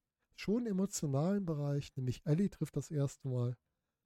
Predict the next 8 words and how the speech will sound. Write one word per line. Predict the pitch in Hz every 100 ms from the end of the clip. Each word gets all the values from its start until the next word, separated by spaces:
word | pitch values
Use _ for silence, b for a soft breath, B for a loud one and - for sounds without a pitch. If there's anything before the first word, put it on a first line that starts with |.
| _ _ _
auf | 131 120 -
größere | - 127 208 - 156
freilaufende | 156 143 135 131 - 127
Tiere, | - 135 127
nämlich | 120 123 143
auf | 120
die | - 113
Giraffe, | 104 117 104 135 - 131